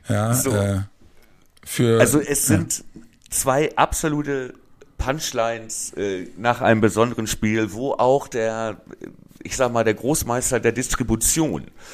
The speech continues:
Speaker 2: ne, das haben wir vorhin schon off the mic geklärt, ob so ein, ein langer Titel überhaupt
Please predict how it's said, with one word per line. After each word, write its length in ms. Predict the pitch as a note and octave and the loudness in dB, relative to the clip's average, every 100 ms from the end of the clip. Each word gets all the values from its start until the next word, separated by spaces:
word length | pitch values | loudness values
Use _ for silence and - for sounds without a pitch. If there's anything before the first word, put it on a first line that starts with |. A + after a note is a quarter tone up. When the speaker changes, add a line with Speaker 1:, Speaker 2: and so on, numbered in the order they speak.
| - - - | -16 -12 -2
Speaker 2:
ne, 200 | F2+ A2+ | 0 4
das 200 | B2 - | 2 2
haben 140 | C3 | 2
wir 120 | B2 | 2
vorhin 340 | A#2+ A2+ A2 C3+ | 0 -2 -4 -4
schon 240 | - G#2+ | 0 2
off 180 | - C#3 | 2 4
the 140 | A#2+ | 4
mic 260 | F#2+ F2 F2+ | 6 4 4
geklärt, 500 | F2+ - D2 D#2 - | -4 -6 -2 -2 0
ob 220 | - B2 - | 2 4 4
so 160 | A#2+ | 6
ein, 180 | A#2 A#2 | 6 4
ein 180 | G#2 G2+ | 0 2
langer 300 | G#2+ A#2+ A#2 | 0 0 -2
Titel 320 | - D3 B2+ | -4 -2 -2
überhaupt 840 | - - G2 F#2+ A2 B2+ - - | -2 2 4 6 4 4 -4 -12